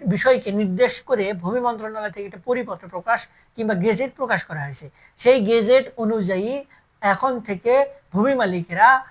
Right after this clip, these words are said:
ওই এগারো ধরনের ভুলগুলো ভূমি অফিস থেকে সংশোধন করে নিতে পারবেন। অর্থাৎ এখানে গেলেই শুধু সংশোধন হবে না, টাকা খাওয়াইলেই সংশোধন হবে না। যদি কোনোভাবে টাকা খাইয়ে সংশোধন করেন,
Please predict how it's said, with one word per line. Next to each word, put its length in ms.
ওই 100
এগারো 440
ধরনের 480
ভুলগুলো 720
ভূমি 240
অফিস 220
থেকে 160
সংশোধন 420
করে 140
নিতে 160
পারবেন। 280
অর্থাৎ 340
এখানে 300
গেলেই 300
শুধু 200
সংশোধন 400
হবে 240
না, 120
টাকা 320
খাওয়াইলেই 440
সংশোধন 400
হবে 200
না। 200
যদি 180
কোনোভাবে 380
টাকা 280
খাইয়ে 380
সংশোধন 480
করেন, 320